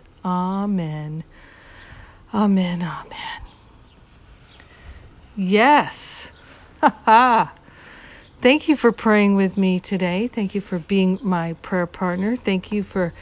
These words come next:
being willing to experience miracles. How wonderful it is to let go of the past and the limitations.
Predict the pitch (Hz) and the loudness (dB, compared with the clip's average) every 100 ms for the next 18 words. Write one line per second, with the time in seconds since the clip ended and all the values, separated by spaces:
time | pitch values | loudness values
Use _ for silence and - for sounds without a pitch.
0 | - - - 202 208 196 185 190 190 208 | -20 -20 -12 0 2 2 2 2 2 2
1 | 214 - 190 - - 196 190 180 175 - | 0 0 -4 -4 -4 0 0 0 -4 -4
2 | 185 180 185 - 233 285 - - - - | 0 0 -2 -2 -2 -2 -6 -16 -20 -20
3 | - - - 208 190 202 202 - 190 180 | -20 -12 -2 0 2 2 0 -2 -2 0
4 | 185 202 - 190 175 170 - 180 175 170 | 0 -4 -6 -6 -4 -6 -4 -4 -4 -6
5 | 165 - - 170 170 165 - - 175 165 | -10 -10 -8 -6 -6 -8 -12 -10 -8 -6
6 | 170 175 180 170 - 170 160 - 165 160 | -4 -2 -2 -4 -8 -10 -10 -10 -10 -10
7 | 160 - | -14 -18